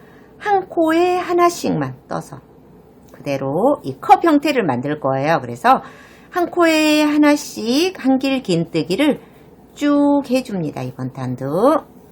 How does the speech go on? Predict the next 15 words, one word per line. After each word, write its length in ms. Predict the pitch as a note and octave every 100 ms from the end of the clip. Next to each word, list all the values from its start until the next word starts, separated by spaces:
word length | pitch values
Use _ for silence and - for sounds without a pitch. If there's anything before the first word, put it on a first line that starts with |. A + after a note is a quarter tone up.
| - - - - - - -
쭉 200 | - - -
떠보도록 580 | A3+ B3 A#3+ F#3 -
하겠습니다. 880 | G#3 A3 A3 - F#2 E2+ - D#3 D#3 - - - - - - - - - -
이렇게 520 | E3 F#3 - E4 - - - - - -
동그란 440 | - F#3 F#3+ C#4+ C4+
형태를 440 | A#3+ A#3 A#3 G#3
만들 440 | F3+ B2+ B2 C#3+ -
거예요. 340 | C#3 C#3 C#3+ - - -
쭉. 540 | D3+ D3+ D#3 A3+ D4 D4+ - - - - - - - - - - - - - - - - - - - - - - - - - - - - - - - - - - - - - - - - - - -
한 120 | C4
코에 220 | - C#4+
하나씩 400 | C4+ C4 C4 -
쭉 160 | B3+ -
떠보도록 560 | C4 C#4 C#4 A3 G3+
하겠습니다. 1160 | A#3+ B3 B3+ - A3+ A3 G#3 G3 G3 G3+ G3+ G#2